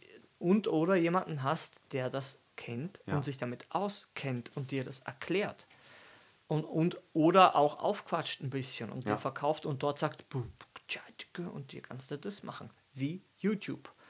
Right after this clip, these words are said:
Speaker 2: Mhm.
Speaker 1: Na, hier, Leute, das habe ich jetzt und so funktioniert diese ganze Influencer-Schiene, oder?
Speaker 2: Ja.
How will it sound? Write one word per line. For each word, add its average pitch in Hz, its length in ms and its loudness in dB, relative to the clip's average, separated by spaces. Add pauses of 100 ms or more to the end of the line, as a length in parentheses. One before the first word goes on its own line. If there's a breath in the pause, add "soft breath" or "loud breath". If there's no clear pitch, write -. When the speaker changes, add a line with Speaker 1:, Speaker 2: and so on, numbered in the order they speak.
Speaker 2:
Mhm. 110 240 2
Speaker 1:
Na, 190 340 4
hier, 214 260 4
Leute, 190 320 2
das 139 220 -6
habe 151 220 2
ich 160 100 -4
jetzt 165 200 -4
und 151 100 -2
so 160 440 -2
funktioniert 165 520 -2
diese 151 280 -2
ganze 131 300 -2
Influencer-Schiene, 123 1040 -4
oder? 196 240 0 (160 loud breath)
Speaker 2:
Ja. 113 120 0